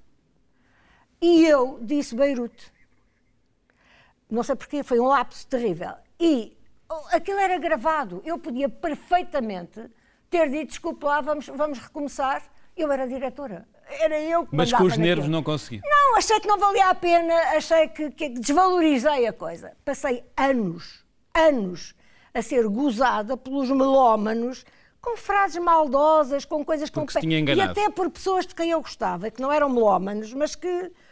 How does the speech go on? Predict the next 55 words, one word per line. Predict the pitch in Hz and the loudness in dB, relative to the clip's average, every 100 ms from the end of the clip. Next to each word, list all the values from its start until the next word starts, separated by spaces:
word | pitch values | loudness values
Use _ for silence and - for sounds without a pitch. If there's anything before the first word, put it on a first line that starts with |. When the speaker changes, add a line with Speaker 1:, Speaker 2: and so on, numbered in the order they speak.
| - | -8
Speaker 1:
acharam | 294 - 339 330 | -4 0 0 -2
engraçado | 320 311 302 320 311 311 | -6 -6 -4 0 0 -2
porque | - | -4
Speaker 2:
Olha, | - 151 | -4 -4
Speaker 1:
eu | |
me | 277 | -6
tinha | 285 285 | -8 -8
enganado. | 269 262 | -6 -2
Speaker 2:
tenho | 185 | 0
aqui | 185 190 | 0 -2
um | 175 | -2
Speaker 1:
Acharam | 175 175 | 0 2
Speaker 2:
desafio. | 370 370 | 4 2
Speaker 1:
que | 139 | 2
era | 349 | 0
ignorância. | 330 349 339 294 254 - 202 185 180 _ _ - | 0 0 2 2 2 -2 -8 -8 -12 _ _ -10
Por | 226 | -4
acaso | 277 262 | -4 -4
podia | 254 294 | -6 -6
ser, | 330 | -4
mas | 320 | -4
não | 330 311 | -4 -2
era. | 285 254 240 175 | -2 -2 -6 -8
Speaker 2:
Mas | 135 | -6
Speaker 1:
Porque | 170 | -2
Speaker 2:
quem | 156 | 0
Speaker 1:
ainda | |
Speaker 2:
faz | 165 156 | 2 0
Speaker 1:
por | 151 | 2
cima | 135 | 2
Speaker 2:
diretos | 139 143 - | 4 0 -6
sujeita-se | - 180 139 151 - 170 | -4 -2 2 0 0 0
Speaker 1:
E | 320 | 2
Speaker 2:
às | - | 4
Speaker 1:
era | 196 | 4
Speaker 2:
ga-, | 175 | 4
Speaker 1:
eu. | |
Speaker 2:
às | 175 151 | 4 2
gafes. | 147 113 - | 0 -2 -8
Quem, | - 196 | 0 2
Speaker 1:
Claro. | 208 196 | 2 2
Speaker 2:
quem | 196 | 0
nunca, | 160 127 110 110 | 2 0 -2 -4
não | 104 | -4
é? | 98 | -4
Speaker 1:
Claro. | 104 330 311 277 - - - | 0 2 2 0 -10 -20 -2
Speaker 2:
Tenho | 240 220 202 196 | 0 2 2 2
uma | 180 185 | 2 0
pergunta | 185 151 151 139 | 0 -2 -2 -4
especial | - - 113 | -8 -4 -4
para | 104 | -4
si, | 98 - 90 | -6 -6 -6
Maria | 92 107 | -6 -8
Elisa. | 104 107 | -8 -6
Speaker 1:
Diga. | 110 110 151 | -4 -6 -10